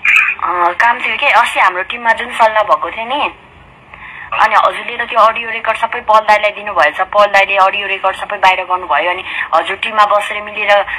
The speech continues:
मिलेर सबैजना मिलेर दुर्गेश दाईले त्यति ठुलो योजना गर्नुभएको थियो, ऊ गर्नुभएको थियो। अनि हजुरले त अनि यसरी अडियो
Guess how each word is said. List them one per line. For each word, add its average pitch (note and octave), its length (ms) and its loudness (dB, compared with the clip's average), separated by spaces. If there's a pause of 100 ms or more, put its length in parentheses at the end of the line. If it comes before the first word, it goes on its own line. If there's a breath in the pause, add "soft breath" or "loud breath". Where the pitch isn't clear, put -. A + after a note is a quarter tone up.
(240 loud breath)
मिलेर G3+ 240 -2
सबैजना G3+ 480 0
मिलेर F#3+ 320 -2
दुर्गेश G3 320 -10
दाईले F#3+ 160 0
त्यति G3 200 -12 (120)
ठुलो F#3+ 100 -8
योजना F#3+ 380 -4
गर्नुभएको F3 480 -4
थियो, F#3 120 -8
ऊ F#3 40 -10
गर्नुभएको F#3 400 -2
थियो। G#3 80 -2
अनि F#3+ 100 0
हजुरले F3 300 -2
त F#3+ 80 -8
अनि F#3 180 0 (460 loud breath)
यसरी G#3 340 -2
अडियो G3 420 2